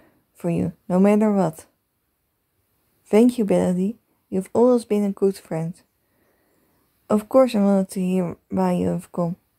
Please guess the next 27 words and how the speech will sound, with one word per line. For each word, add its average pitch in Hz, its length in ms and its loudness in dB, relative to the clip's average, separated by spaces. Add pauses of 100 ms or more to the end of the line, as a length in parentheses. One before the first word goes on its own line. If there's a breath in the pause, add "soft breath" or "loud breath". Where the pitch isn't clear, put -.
but 190 200 -2
I'm 214 80 6
a 214 140 4
bit 208 220 2
nervous. 196 640 -2 (420)
This - 140 -6
all 214 160 0
sounds 202 380 0
quite 196 400 -4 (680)
ominous. 190 680 0 (1500)
I 208 120 0
don't 226 320 4
mean 226 200 2
to - 100 -16
come 208 460 -4
on 202 220 -2
too 196 160 -10
strong. 190 520 -4 (1300)
It's - 160 -6
all 330 160 2
right. 226 240 2 (480)
I'm 214 160 0
half 220 260 2
distracted 208 460 -4
with 190 160 -4
this 190 100 -10
potion. 180 520 -6